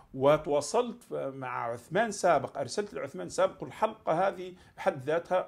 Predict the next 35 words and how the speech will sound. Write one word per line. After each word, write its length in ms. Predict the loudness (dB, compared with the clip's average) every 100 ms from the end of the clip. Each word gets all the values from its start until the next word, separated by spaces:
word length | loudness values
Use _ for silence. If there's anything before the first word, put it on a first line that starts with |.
| -4
قدمها 480 | -6 -6 -6 -4 -4
عثمان 400 | -4 -8 -8 -4
سابق، 340 | -4 -4 -6
وهو 120 | -10
شخص، 380 | -10 -14 -18 -20 -20 -20 -20 -4
آه، 240 | -4 -2
إنسان 400 | -8 -2 2 2
محترم 440 | 0 -2 2 2 0
للأمانة 640 | -8 -6 -2 0 0 -2
وأعرفه 840 | -4 -6 -10 -14 -10 -8 -8 -10 -18
شخصيًا، 500 | -18 -20 -12 -8 -8 -10 _ _ _ _ _ _ _
فاعتذر 560 | -4 -4 -2 0 0 -2
لي 280 | -4 -8 -12 -20 -14 8
وأوحى 540 | 10 12 10 6 4
لي 120 | 4
من 120 | -4
خلال 320 | -4 0 0 0
الرسالة 440 | -4 0 2 2
التي 320 | -2 -4 -8
أرسلها 400 | -8 -6 -6 -6
لي 200 | -8 -10 -12 -20 _
أنه 360 | 4 4 -4 -4
لا 100 | -2
حول 360 | -2 -4 -2 -4
له 140 | -4
ولا 200 | -6 -6
قوة. 320 | -6 -2 -2 -4 2
وبعد 320 | 6 8 6
ذلك 340 | 2 0 -2 -2
علمت 420 | -2 -2 -6 -10
بأن 360 | -8 -8 -8
نفس 280 | -8 -10 -12
الشخص، 420 | -12 -10 -10 -10
نفس 260 | -12 -12 -12
المسؤول، 480 | -12 -12 -8 -8